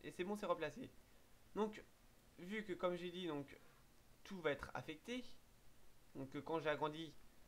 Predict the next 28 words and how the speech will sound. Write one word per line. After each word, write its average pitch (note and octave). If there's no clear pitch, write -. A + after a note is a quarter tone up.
euh, A#2
quand D3+
j'agrandis D3+
ça, D#3
je -
vais -
peut-être F3
pas F3
être -
très, D#3+
j'ai A#2+
peut-être E3
pas E3+
été E3
très -
judicieux. C3
Je A#2
vous B2+
ai C#3+
un C#3+
peu E3
compliqué E3+
la D#3
tâche, D3+
mais -
c'est -
pas A#2
grave. A2+